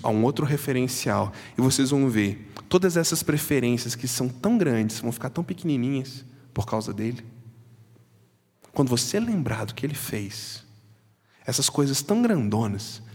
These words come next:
pelas quais a gente segura com tanta força, elas vão ficar tão pequenininhas.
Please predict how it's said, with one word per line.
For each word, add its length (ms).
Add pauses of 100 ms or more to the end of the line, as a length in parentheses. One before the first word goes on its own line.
(760)
pelas 240
quais 260
a 60
gente 220
segura 420
com 140
tanta 280
força, 600 (200)
elas 140
vão 100
ficar 200
tão 240
pequenininhas. 840